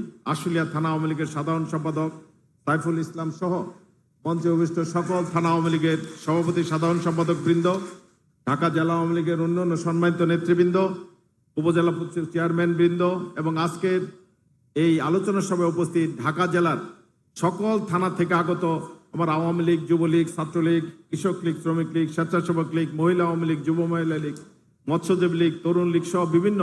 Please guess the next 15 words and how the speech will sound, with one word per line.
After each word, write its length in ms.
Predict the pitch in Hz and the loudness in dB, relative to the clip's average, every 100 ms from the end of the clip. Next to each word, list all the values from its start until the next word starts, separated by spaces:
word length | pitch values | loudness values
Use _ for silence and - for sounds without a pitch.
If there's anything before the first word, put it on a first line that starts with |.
| 147 | 0
আমার 160 | 143 151 | 0 -4
প্রিয় 200 | - 165 151 | 0 0 2
ভাই 160 | 151 156 | 0 0
বোনের, 260 | 147 143 139 | 0 -2 -2
আসসালামু 340 | 135 156 151 | 0 0 0
আলাইকুম। 380 | 143 143 139 104 78 - _ _ _ _ _ _ _ _ _ _ _ _ _ | 2 0 0 -4 -4 -12 _ _ _ _ _ _ _ _ _ _ _ _ _
আজকে 180 | 160 160 | -4 2
আমি 140 | 180 185 170 | 2 4 2
বক্তব্যের 380 | 165 185 190 180 | 0 2 2 2
শুরুতেই 420 | 180 180 185 175 214 - - _ _ _ - | 0 2 4 4 2 -4 -12 _ _ _ 0
গভীর 260 | 170 180 175 | 4 4 4
শ্রদ্ধার 380 | 170 175 180 165 | -2 0 -2 -2
সাথে 180 | 160 160 | -2 -2
স্মরণ 300 | 175 160 160 | 0 2 2
করছি 360 | 160 - - | 0 0 2